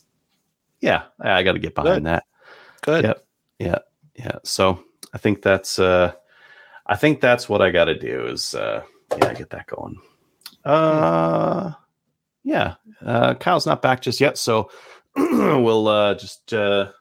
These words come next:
Speaker 1: add him in when he, when he comes in here. Uh, let's talk about upcoming events. Upcoming events is sponsored by Telos Alpha. Telos Alpha is a Canadian digital agency that works exclusively in the firearms vertical.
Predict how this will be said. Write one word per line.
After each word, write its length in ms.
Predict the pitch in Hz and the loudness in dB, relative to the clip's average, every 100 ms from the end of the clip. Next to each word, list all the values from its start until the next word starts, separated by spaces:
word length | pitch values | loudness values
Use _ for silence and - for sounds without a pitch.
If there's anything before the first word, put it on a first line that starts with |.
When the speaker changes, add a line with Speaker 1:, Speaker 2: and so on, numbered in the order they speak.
| _ _ _ _ _ _ | _ _ _ _ _ _
Speaker 1:
add 160 | 110 101 | -2 0
him 160 | 101 95 | 0 -2
in 140 | 107 | -4
when 120 | 101 | -4
he, 100 | 98 | -4
when 140 | 87 98 | -2 -4
he 60 | |
comes 240 | 92 95 98 | -4 -6 -4
in 100 | 98 | -2
here. 220 | 123 - _ _ _ _ _ _ - | -4 -6 _ _ _ _ _ _ 0
Uh, 420 | 98 92 92 90 | 2 4 2 0
let's 320 | - 98 120 - | -4 -6 -4 -8
talk 320 | - 107 - | -6 -6 -6
about 300 | - - - | -6 -6 -6
upcoming 520 | - - - 87 101 117 | -6 -8 -10 -10 -10 -10
events. 580 | 90 113 147 - - - _ _ _ _ _ - | -10 -10 -10 -10 -10 -12 _ _ _ _ _ -4
Upcoming 320 | 123 - 131 | -4 0 2
events 240 | 120 139 - | 2 2 -2
is 60 | |
sponsored 320 | - 110 - - | 0 0 0 -2
by 100 | 87 | -2
Telos 380 | - 117 110 | 0 0 2
Alpha. 340 | 107 123 - - | 2 0 -2 -6
Telos 260 | - 95 - | 0 0 2
Alpha 200 | 95 - | -2 -2
is 80 | - | -8
a 60 | |
Canadian 380 | - 107 98 87 | -4 -2 -2 0
digital 320 | 98 127 139 | 2 2 2
agency 480 | - 127 123 - 139 | 2 0 -2 -2 -2
that 140 | - - | 0 -2
works 260 | 90 - | -2 -6
exclusively 720 | - - - - 117 127 120 | -8 -6 -6 2 2 2 2
in 60 | 123 | 2
the 60 | 117 | 4
firearms 300 | 123 123 117 | 4 2 2
vertical. 420 | 123 120 151 | 0 2 -4